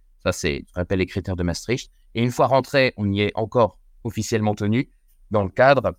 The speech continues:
de ce qu'on appelle le pacte de stabilité et de croissance qui impose, entre autres, un critère de déficit, donc trois pour cent du pib,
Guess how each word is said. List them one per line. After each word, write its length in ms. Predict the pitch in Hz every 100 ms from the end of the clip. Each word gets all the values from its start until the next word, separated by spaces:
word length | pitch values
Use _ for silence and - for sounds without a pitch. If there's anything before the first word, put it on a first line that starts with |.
| _ - -
de 60 |
ce 80 | 92
qu'on 120 | 104
appelle 240 | 92 120 120
le 80 | -
pacte 420 | 127 - - -
de 80 | 104
stabilité 640 | - 98 92 92 135 135 110
et 40 |
de 100 | 110
croissance 580 | - 127 - 101 - -
qui 100 | 101
impose, 440 | 87 107 120 127 - _ _ _ _ - - - -
entre 200 | 90 90
autres, 180 | 110 -
un 80 | 95
critère 300 | - 98 104
de 80 | 92
déficit, 580 | 87 92 - - - -
donc 140 | 80
trois 160 | - 92
pour 160 | 78
cent 100 | 92
du 100 | 82
pib, 240 | - 135